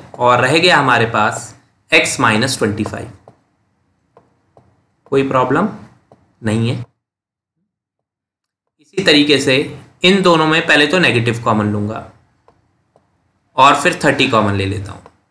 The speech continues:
नेगेटिव थर्टी। तो होगा क्या? होगा ये कि यहाँ पर तो रह जाएगा सिर्फ एक्स,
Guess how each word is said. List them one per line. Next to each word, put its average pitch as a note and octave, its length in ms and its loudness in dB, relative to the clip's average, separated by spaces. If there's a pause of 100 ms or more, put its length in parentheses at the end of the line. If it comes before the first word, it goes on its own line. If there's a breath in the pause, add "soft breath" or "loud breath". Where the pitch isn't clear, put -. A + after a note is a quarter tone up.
(220)
नेगेटिव A#2+ 540 -2
थर्टी। G2 240 -6 (1200)
तो D#3 60 6
होगा C#3+ 300 4
क्या? - 280 -8 (1000)
होगा C#3 200 4
ये A#2 220 2 (3500)
कि E3 460 2 (840)
यहाँ C#3 320 4
पर F#3 160 0
तो F#3 140 0
रह D#3+ 180 4
जाएगा E3 220 2
सिर्फ F3 260 -4
एक्स, A#2 220 -6